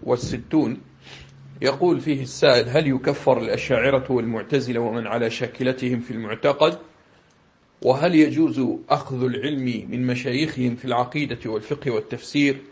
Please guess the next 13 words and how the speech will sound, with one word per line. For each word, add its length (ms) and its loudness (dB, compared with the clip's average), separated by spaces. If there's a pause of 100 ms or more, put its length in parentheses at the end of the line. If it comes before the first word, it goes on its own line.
(600)
إذا 180 8
علم 560 4
موضع 520 0
إشكالهم؟" 600 0 (960)
<coughs> 840 -20
فقال 280 4
الشيخ: 360 0
"لا 100 8
يكفر 480 2
إلا 220 0
من 200 -4
عرف 320 -2
الحق 480 0